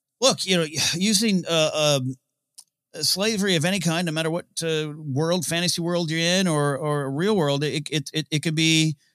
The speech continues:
you gotta thread that needle. And we're more aware of that now than e-, even then. And some, even my beloved Game of Thrones has done it well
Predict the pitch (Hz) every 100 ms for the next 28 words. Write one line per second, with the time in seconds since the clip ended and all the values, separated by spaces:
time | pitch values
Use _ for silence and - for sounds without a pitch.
0 | - 135 180 202 - 214 214 214 190 156
1 | 110 139 _ _ _ _ 139 139 143 151
2 | 143 180 143 156 175 165 165 160 147 147
3 | 156 151 143 143 139 143 135 190 214 139
4 | 131 127 190 180 214 196 160 165 160 147
5 | 156 151 143 180 170 147 131 147 139 135
6 | 180 233